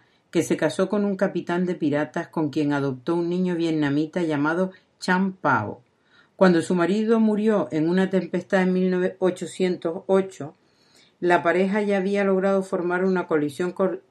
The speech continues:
corsaria de más de cuatrocientos barcos y setenta mil hombres, un verdadero ejército que ella siguió ampliando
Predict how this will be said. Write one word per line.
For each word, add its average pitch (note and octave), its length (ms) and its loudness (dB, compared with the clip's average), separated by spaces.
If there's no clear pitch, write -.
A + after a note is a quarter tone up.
corsaria F#3 840 -2
de E3 160 0
más F#3 180 2
de G#3 80 0
cuatrocientos F#3+ 680 -4
barcos D#3 520 -2
y C3 40 -8
setenta C#3+ 480 -2
mil F3+ 260 -2
hombres, F#3+ 560 0
un D#3+ 140 -2
verdadero D#3 460 2
ejército F#3+ 840 -4
que D3+ 120 0
ella E3 340 0
siguió D#3 380 -6
ampliando D#3+ 720 -4